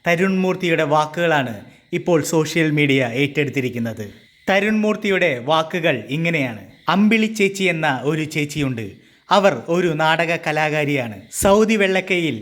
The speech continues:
അയൽവക്കക്കാരിയുടെ ഒരു വേഷം ചെയ്തിട്ടുണ്ട്. അതുപോലെ തുടരുമിൽ ലാലേട്ടനൊപ്പം കാറിൽ എസ് എൻ ഡി പിയുടെ കൊടിയും പിടിച്ചിരുന്ന് പോകുമ്പോൾ ചുമ്മാ ഇരുന്നങ്ങ്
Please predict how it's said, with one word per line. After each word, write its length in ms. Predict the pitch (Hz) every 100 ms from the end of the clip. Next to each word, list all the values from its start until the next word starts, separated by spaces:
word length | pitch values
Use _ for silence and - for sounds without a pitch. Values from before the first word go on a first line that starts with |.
| -
അയൽവക്കക്കാരിയുടെ 1000 | 147 170 180 175 180 175 175 165 165 151 135 107 -
ഒരു 160 | 160
വേഷം 460 | 143 143 139 - 131
ചെയ്തിട്ടുണ്ട്. 600 | 135 131 131 131 113 98 - _ - - - 185
അതുപോലെ 440 | 202 226 220 180 131 -
തുടരുമിൽ 480 | 202 196 208 202 156 110 -
ലാലേട്ടനൊപ്പം 760 | 156 170 185 185 180 175 151 120 -
കാറിൽ 340 | 160 170 175 135
എസ് 200 | 180 180
എൻ 160 | 220 208
ഡി 100 | 214
പിയുടെ 400 | 208 196 180 165 117 -
കൊടിയും 400 | - 180 190 196 180
പിടിച്ചിരുന്ന് 560 | 170 156 175 151 139 110 98 - _
പോകുമ്പോൾ 540 | - 170 165 165 147 117 95 - - _
ചുമ്മാ 360 | - 240 233 240 220
ഇരുന്നങ്ങ് 520 | 196 185 180 175